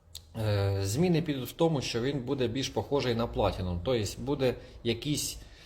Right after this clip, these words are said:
там тридцять-сорок секунд до минути, він буде сам розтікатися ще плюс. Тобто за счет того, що затверджувач буде медленний. Я візьму баночку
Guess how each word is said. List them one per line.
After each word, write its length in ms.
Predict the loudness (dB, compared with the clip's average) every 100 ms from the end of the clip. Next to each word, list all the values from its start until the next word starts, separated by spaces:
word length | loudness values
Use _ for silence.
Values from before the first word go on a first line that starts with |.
| -20 -20 -20 -20 -20 -14 2
там 160 | 2 4
тридцять-сорок 800 | 4 4 4 0 4 4 4 2
секунд 480 | 0 0 2 2 6
до 100 | 6
минути, 480 | 6 4 2 2 0
він 140 | 2
буде 260 | 2 2 4
сам 280 | 4 4
розтікатися 920 | 4 2 0 -2 0 0 0 -4 -4 -4
ще 180 | -4
плюс. 500 | -4 -4 -4 -4 -10 -12 -6
Тобто 160 | -2 0
за 160 | -2
счет 260 | -2 -4 2
того, 220 | 2 4
що 300 | 2 0 0 -2
затверджувач 520 | -2 2 2 2 0
буде 300 | 0 0 2
медленний. 540 | 2 -2 -4 -6 -8 -12 -18 -20 -20 -18 -16 -10
Я 220 | 6 8 10
візьму 340 | 6 0 2
баночку 600 | 4 4 2 -4 -4